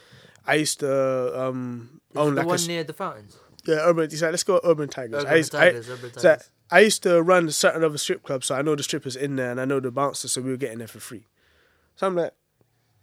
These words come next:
Speaker 1: "I don't have to pay? Okay."
Speaker 2: <laughs> Big
Speaker 1: So man
Speaker 2: man,
Speaker 1: go in,
Speaker 2: wow.
Speaker 1: so we go in, yeah, and everyone, as soon as we go in,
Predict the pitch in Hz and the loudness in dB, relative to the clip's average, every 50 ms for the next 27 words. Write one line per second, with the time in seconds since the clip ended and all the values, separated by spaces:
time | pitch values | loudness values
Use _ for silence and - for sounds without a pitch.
0 | _ _ 123 123 117 101 - - 107 - 156 202 254 - _ - - - 175 180 | _ _ -14 -14 -14 -14 -14 -16 -8 -4 -4 -4 -4 -4 _ -10 -6 -4 -6 -6
1 | - _ _ - - - - - - - 220 - - 247 214 - - 226 226 240 | -6 _ _ -4 -4 -4 -4 -4 0 0 2 6 8 8 8 8 6 6 6 6
2 | 247 240 240 226 190 160 208 208 214 240 262 262 254 269 240 202 196 220 196 160 | 6 4 4 2 2 4 4 6 8 8 8 10 10 10 10 10 8 6 2 -2
3 | 127 - - - - 175 180 226 226 254 240 226 196 170 147 139 131 143 180 226 | -6 -10 -10 -4 -2 -2 -2 0 4 4 6 6 6 2 0 -2 -2 -2 -2 -4
4 | - _ _ - - _ - 151 170 190 208 202 196 196 196 - - - - - | -4 _ _ -20 -20 _ -8 -2 0 0 0 2 2 0 0 0 -2 -6 -2 0
5 | 254 254 277 233 - 220 202 226 175 135 127 151 185 262 | 0 0 0 -2 -4 -2 0 0 0 0 0 -4 -6 -6